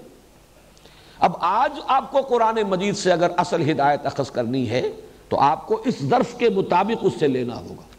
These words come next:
اور اگر کچھ لوگ ابھی اسی دور میں رہ رہے ہیں، انہیں ان چیزوں کا علم حاصل ہی نہیں،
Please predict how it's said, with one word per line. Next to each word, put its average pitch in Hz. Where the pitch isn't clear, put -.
اور 165
اگر 190
کچھ 185
لوگ 185
ابھی 165
اسی 196
دور 170
میں 180
رہ 160
رہے 131
ہیں، 113
انہیں 175
ان 156
چیزوں 160
کا 135
علم 151
حاصل 196
ہی 226
نہیں، 110